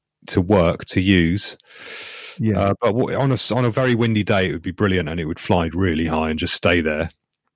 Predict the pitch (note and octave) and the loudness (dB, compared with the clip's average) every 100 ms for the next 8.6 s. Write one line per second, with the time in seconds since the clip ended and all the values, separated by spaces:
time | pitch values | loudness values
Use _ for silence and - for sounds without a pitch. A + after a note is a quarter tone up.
0 | _ _ _ G#2+ G#2 F2+ - - - G#2 | _ _ _ 0 2 2 -2 -4 0 2
1 | F#2 - B2+ - F2 A2+ F#2 F#2 E2 D#2+ | 2 2 2 0 0 2 2 2 -2 -4
2 | E2 F#2 F2 F2 E2 F#2 - F#2+ F2 - | -2 0 2 2 0 -2 2 0 2 -2
3 | F2+ E2 F2 - E2+ E2+ E2+ - F#2 E2 | -2 0 -2 -2 -4 -2 -2 2 2 2
4 | - _ - - - - - _ F2+ F2+ | -2 _ -20 -20 -20 -20 -20 _ 2 4
5 | F2+ - - A2+ D#3+ C3+ A2 A#2+ C#3 A#2 | 4 0 -8 -4 0 2 2 2 2 0
6 | G2+ G2+ - A2 E2 - D#2+ D#2 - - | 0 -4 0 0 0 -2 -4 -6 -14 -4
7 | A2 A2 A2 C3+ A#2 A2 - G#2+ - A2+ | 0 2 2 2 2 2 2 0 0 0
8 | G#2+ G2+ A2+ G2 G2+ | 2 2 0 0 -2